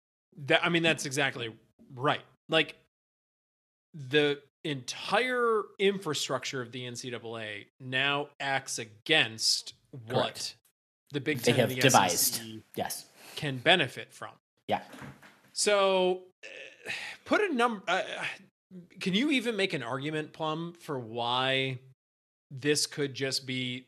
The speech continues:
Speaker 1: the Big Ten and the S E C just handing down to everyone else, like, "This is the new N C double A"? Like, is it possible? They do have a new commissioner over there. He's said things in the media about, like, changes are coming.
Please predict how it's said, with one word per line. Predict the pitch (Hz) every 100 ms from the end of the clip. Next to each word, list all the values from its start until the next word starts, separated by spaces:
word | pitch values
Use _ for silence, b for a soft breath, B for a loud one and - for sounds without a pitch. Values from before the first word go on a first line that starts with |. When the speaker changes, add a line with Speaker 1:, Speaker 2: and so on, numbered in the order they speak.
| 139
Speaker 1:
the | 131
Big | 135 131
Ten | 139 127
and |
the | 123
S | 120 -
E | 127
C | 107 123 117 113 117 -
just | 131 -
handing | - 131 131 131
down | 123 120 123
to | 123
everyone | 135 131 123 120
else, | 113 113 110 -
like, | 110 104
"This | 123 135
is | 139
the | 120
new | 127 117 120 120 120
N | 147 131
C | 143
double | 135 127
A"? | 127
Like, | 127 143 147
is | 240 220
it | -
possible? | 175 160 135 107 98 b b b
They | 165
do | 165 180
have | 196
a |
new | 226 262
commissioner | - 262 220 - 190 185
over | 170 147 151
there. | 131 123 135 b b b b
He's | - 180 170 139 - _ -
said | - - 156 156 156
things | 202 202 185
in | 196
the |
media | 202 190 180 170 175 -
about, | 147 135 135 143
like, | 135 127 123 - _ _ _ _ _ _ _ _ _ _
changes | - 320 381 285 175 139
are | 143
coming. | 127 156 135 147 302